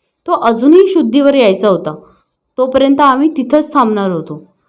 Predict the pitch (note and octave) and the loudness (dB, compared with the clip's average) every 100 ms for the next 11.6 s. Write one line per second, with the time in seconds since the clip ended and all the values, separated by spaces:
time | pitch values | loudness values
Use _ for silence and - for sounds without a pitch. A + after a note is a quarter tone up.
0 | _ _ A3+ B3 B3 E4 F4 F#4 F#4 B3+ | _ _ -2 0 0 0 2 0 0 2
1 | A#3 A#3+ D#4+ A#3+ G3+ - C4 C#4 C4+ A3+ | 2 0 0 0 -2 -2 0 0 0 -2
2 | G3 F3+ E3 D3+ D3+ _ _ _ _ _ | 0 0 -2 -8 -14 _ _ _ _ _
3 | _ _ _ C4+ D#4+ F4+ F#4+ F4+ F4 C4+ | _ _ _ 0 0 4 2 4 0 -2
4 | - D#4 D#4+ D4 B3+ B3+ C#4 A#3+ G3 - | 0 0 2 0 2 2 2 0 -4 -2
5 | G#3+ F3+ F3+ D#3 - _ _ _ _ _ | -2 -2 -6 -12 -16 _ _ _ _ _
6 | A3 A#3+ D4+ A#3+ G#3+ G#3+ A#3+ C4+ A3 A#3+ | -2 0 0 0 0 0 0 0 -2 -2
7 | A#3 A#3+ - - C#4+ D4+ D4+ A#3 G#3 G3+ | 0 -2 -4 -2 2 2 2 -2 -2 -2
8 | G#3 D#3+ D#3 D#3 _ _ _ _ _ _ | -2 -4 -10 -14 _ _ _ _ _ _
9 | _ _ A#3 E4 E4+ F#4 G4 F4 B3 A3 | _ _ 0 2 2 0 2 2 2 0
10 | - D4+ C4+ A#3 A#3+ A#3+ D4+ B3 G#3 A#3 | -2 0 2 2 0 -2 -2 0 0 0
11 | A#3 A3 A3+ F3+ E3 D#3+ | -2 -2 -2 -4 -10 -14